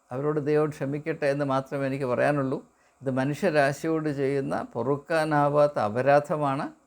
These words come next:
അങ്ങനെയുള്ളവർ നിങ്ങളുടെ ജീവിതത്തിൻ്റെ സ്വൈര്യത നശിപ്പിക്കാതെ നിങ്ങൾ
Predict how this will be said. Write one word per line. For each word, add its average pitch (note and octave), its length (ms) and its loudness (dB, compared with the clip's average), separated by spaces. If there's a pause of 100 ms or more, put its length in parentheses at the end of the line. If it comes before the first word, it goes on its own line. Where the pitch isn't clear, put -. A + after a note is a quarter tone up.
(520)
അങ്ങനെയുള്ളവർ E3+ 1000 2
നിങ്ങളുടെ C#3+ 320 -2
ജീവിതത്തിൻ്റെ D#3 760 -2
സ്വൈര്യത D3 600 -2
നശിപ്പിക്കാതെ C#3+ 840 -2
നിങ്ങൾ C3+ 440 -2